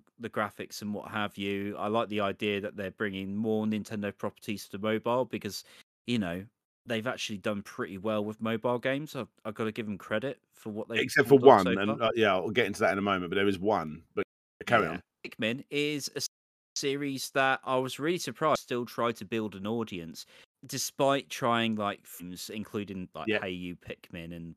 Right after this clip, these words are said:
Speaker 1: what have you.
Speaker 2: Yeah.
Speaker 1: Uh,
Speaker 2: I, I, and that's it. Like, Miyamoto, he, he, I, I almost get the feeling like this is his baby more than, <laughs>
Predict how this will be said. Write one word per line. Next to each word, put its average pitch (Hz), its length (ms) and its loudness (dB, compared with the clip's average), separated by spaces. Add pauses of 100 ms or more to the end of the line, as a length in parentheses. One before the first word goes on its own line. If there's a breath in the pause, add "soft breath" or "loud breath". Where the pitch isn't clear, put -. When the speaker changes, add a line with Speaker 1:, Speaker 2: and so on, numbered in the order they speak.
(120)
Speaker 1:
what - 160 -10
have 87 260 -12
you. 101 60 -6 (460)
Speaker 2:
Yeah. 98 200 -6 (360 soft breath)
Speaker 1:
Uh, 113 220 2
Speaker 2:
I, 185 140 12
I, 185 140 10
and 202 180 4 (540)
that's - 160 -2
it. 113 180 8
Like, 123 300 8 (240)
Miyamoto, 151 760 6
he, 120 100 0
he, 80 240 -6
I, - 600 0
I 151 240 10
almost 160 320 6
get 147 120 6
the 123 60 4
feeling 113 400 6
like 110 220 4
this 120 240 6
is 98 100 -2
his 98 160 -2
baby 107 440 4
more 95 260 0
than, 92 220 -2 (180)
<laughs> 104 340 -4